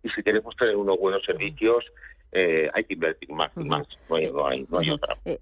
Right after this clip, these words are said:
Speaker 2: una cosa más, don Fernando, para aclararlo todo bien. Eh, según lo que se va a aprobar hoy en el Consejo de Ministros, em,
Speaker 1: Sí.
Speaker 2: eh, un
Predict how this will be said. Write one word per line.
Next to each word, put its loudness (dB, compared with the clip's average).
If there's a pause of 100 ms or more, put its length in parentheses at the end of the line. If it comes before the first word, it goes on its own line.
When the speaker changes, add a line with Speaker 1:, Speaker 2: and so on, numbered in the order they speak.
Speaker 2:
una 4
cosa 0
más, 2
don 0
Fernando, 2
para 0
aclararlo 0
todo 2
bien. 2
Eh, 2
según 2
lo 4
que 0
se 2
va 4
a 2
aprobar 2
hoy 2
en 2
el 2
Consejo 0
de 4
Ministros, 0
em, 0 (280)
Speaker 1:
Sí. -10 (120)
Speaker 2:
eh, 2 (160)
un 4